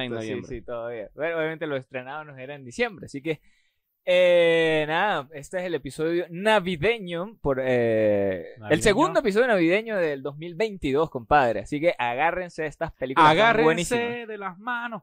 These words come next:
Speaker 2: Pam, pam, pam.
Speaker 3: <laughs>
Speaker 2: Pero antes también recuerden seguirnos en nuestra cuenta de Facebook, que es Pseudocinéfilo, en nuestra cuenta de Instagram, que es pseudo punto cinéfilos, en nuestra cuenta de TikTok, que es Pseudocinéfilos también, y a cada uno en su propia cuenta también. Jisoo, ¿dónde te siguen a ti?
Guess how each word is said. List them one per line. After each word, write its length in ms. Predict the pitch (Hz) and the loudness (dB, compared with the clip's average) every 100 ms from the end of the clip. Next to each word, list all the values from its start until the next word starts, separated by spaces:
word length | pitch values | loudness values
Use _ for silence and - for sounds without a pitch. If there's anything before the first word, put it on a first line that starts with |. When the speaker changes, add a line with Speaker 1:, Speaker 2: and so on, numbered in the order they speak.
| - | -4
Speaker 2:
Pam, 120 | 143 | -4
pam, 540 | 139 143 139 139 131 127 | -2 -2 0 0 0 -2
pam. 160 | 151 | 0
Speaker 3:
<laughs> 0 | |
Speaker 2:
Pero 380 | 294 302 302 294 | 4 4 4 0
antes 340 | 240 240 240 208 | -2 -4 -12 -12
también 240 | 190 214 | -12 -10
recuerden 380 | 208 196 196 196 | -8 -8 -8 -8
seguirnos 360 | 151 175 185 | -4 -4 -4
en 60 | 160 | -10
nuestra 280 | 151 - 135 | -12 -14 -14
cuenta 380 | 196 190 175 160 | -14 -14 -16 -16
de 280 | 156 185 - | -14 -16 -12
Facebook, 380 | 214 202 165 233 - | -10 -10 -10 -12 -8
que 160 | 131 127 | -4 -2
es 80 | 135 | -2
Pseudocinéfilo, 640 | 156 156 190 214 208 202 | -4 -4 -6 -10 -10 -12
en 60 | |
nuestra 200 | 156 - | -12 -10
cuenta 240 | 165 151 139 | -6 -4 -4
de 60 | |
Instagram, 400 | 202 - 175 170 | -4 -4 -6 -10
que 100 | - | -12
es 80 | 139 | -2
pseudo 320 | 262 254 202 | 0 2 0
punto 260 | 240 226 185 | -6 -8 -10
cinéfilos, 540 | 165 302 - 202 202 _ _ _ - | -8 -8 -8 -10 -12 _ _ _ -6
en 240 | 285 285 | -6 -4
nuestra 320 | 262 233 214 | -6 -6 -4
cuenta 240 | 208 208 180 | -6 -4 -6
de 60 | |
TikTok, 400 | 165 147 - 214 | -6 -4 0 0
que 80 | 180 | 0
es 80 | - | 0
Pseudocinéfilos 680 | 220 196 190 170 175 185 - | 0 0 -6 -10 -6 -6 -6
también, 320 | 185 220 208 _ _ _ 214 | -10 -12 -14 _ _ _ -6
y 200 | 269 220 | -2 -2
a 100 | 170 | 0
cada 300 | 190 214 247 | 2 4 2
uno 220 | 285 277 | -2 -10
en 60 | |
su 160 | 240 180 | -12 -10
propia 260 | 202 214 226 | -8 -8 -8
cuenta 340 | 240 254 214 | -8 -10 -14
también. 300 | 190 226 233 | -16 -14 -14
Jisoo, 240 | 220 247 196 | -12 -8 -6
¿dónde 220 | 226 240 | -6 -2
te 100 | 190 | -2
siguen 240 | - 240 | 0 0
a 60 | |
ti? 100 | 202 | 2